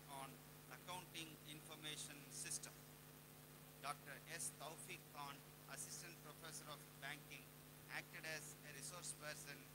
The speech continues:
in various workshops, F T Ps, webinars, and orientation programs. Doctor B Akbar Ali, Director of Physical Education, was conferred with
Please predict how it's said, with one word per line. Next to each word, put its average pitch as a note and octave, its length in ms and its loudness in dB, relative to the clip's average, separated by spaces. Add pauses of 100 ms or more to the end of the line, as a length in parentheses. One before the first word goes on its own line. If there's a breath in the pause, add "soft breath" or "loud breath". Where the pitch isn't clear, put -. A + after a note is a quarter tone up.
(360)
in C#3 80 2 (160)
various E3 560 4
workshops, D3 720 0 (360)
F C3+ 100 2 (140)
T E3+ 80 4 (160)
Ps, D3+ 320 0 (320)
webinars, D#3+ 720 2
and C#3+ 140 4 (260)
orientation D3 640 0 (240)
programs. C3+ 720 2 (720)
Doctor C#3+ 320 4 (160)
B E3 160 6 (240)
Akbar D#3 320 4
Ali, C#3+ 320 2 (1800)
Director E3 560 10
of D3 80 2 (400)
Physical E3+ 400 4
Education, C#3+ 720 2 (560)
was C#3 320 6
conferred D#3 560 4
with D3+ 120 4